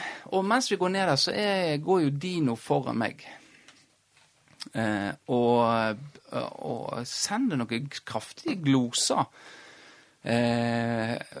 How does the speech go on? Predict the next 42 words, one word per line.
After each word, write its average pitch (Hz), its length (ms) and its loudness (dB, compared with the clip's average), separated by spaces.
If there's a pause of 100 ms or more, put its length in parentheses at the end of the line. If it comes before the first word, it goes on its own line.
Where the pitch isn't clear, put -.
(180)
og - 180 -6
jeg - 100 0
er 214 60 2
litt 311 200 -2
usikker 285 400 2
på 233 100 2
om 208 80 0
det 190 100 2
er 190 40 2
mot 208 640 4
<laughs> 202 120 6
meg, 208 320 6
men 160 180 6
han 202 60 4
ser 285 400 0
aldri 185 280 4
på 226 260 4
meg. 147 220 2
Er 147 160 4
det 151 120 2
mot, 147 320 -2
eh, 139 200 4
Vårdal? 202 760 0
Er 208 80 -4
det, 202 120 2 (100)
så 190 180 -2
det 190 100 -14
går 220 200 4
en 185 140 4
annen 185 160 0
fyr 156 180 2
der 160 100 2
også, 160 240 6
da, 143 80 6
men 151 120 4
jeg 143 80 -12
tror 240 140 -4
ikke 233 100 -2
det 180 60 2
er 127 80 2
mot - 180 -6
han. 208 220 2